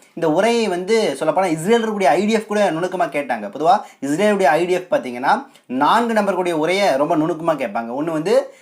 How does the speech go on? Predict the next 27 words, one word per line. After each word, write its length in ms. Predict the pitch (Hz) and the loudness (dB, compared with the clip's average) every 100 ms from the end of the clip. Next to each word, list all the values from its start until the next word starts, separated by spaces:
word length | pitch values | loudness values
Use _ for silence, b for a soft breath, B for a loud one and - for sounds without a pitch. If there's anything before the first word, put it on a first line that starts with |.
| B | B
இந்த 300 | 160 190 165 | -4 2 2
ஆ-, 220 | 139 143 | 4 2
ஆ-, 260 | 151 151 165 | 2 4 2
ஆயத்துல்லா 420 | 202 196 180 170 | 2 0 0 2
கொமேனி 300 | 165 165 180 | 0 -2 -4
என்று 180 | 170 151 | -4 -6
சொல்லக்கூடிய, 400 | 156 143 147 143 | -4 -4 -2 0
அலி 180 | 160 180 | 0 0
கொமேனி 300 | 156 170 175 | -2 -2 -4
என்று 160 | 156 | -4
சொல்லக்கூடிய 560 | 147 147 131 143 170 196 | -6 -6 -6 -6 -4 -4
இவருடைய 440 | 135 151 147 139 | -4 -4 -4 -4
உரை, 340 | 139 196 254 B B | -2 -4 -4 B B
ஹசன் 280 | 139 175 170 | -6 -4 -4
நசருல்லாவுடைய 600 | 147 165 165 165 151 143 | -4 -4 2 2 2 0
உரை, 360 | 139 151 220 - | -2 -2 -4 -2
அபு 220 | 139 170 | -2 0
உபைதாவுடைய 640 | 156 180 180 175 160 143 | 0 0 4 2 2 -2
உரை, 440 | 139 143 214 240 b b | -4 -2 -2 -4 b b
யஹியா 300 | 156 180 170 143 | -4 2 2 2
சாரியுடைய 380 | 147 147 120 | 2 0 -4
உரை. 280 | 104 104 110 | -6 -8 -8
இந்த 180 | 147 156 | -4 -2
உரைகள் 420 | 175 233 233 202 | 0 0 0 0
எல்லாத்தையும் 420 | 170 143 170 214 208 | 2 0 -2 -6 -4
கூர்மையா 300 | 196 190 175 | -4 -2 -4
கேட்பாங்க. 480 | 135 110 107 104 | -6 -6 -6 -8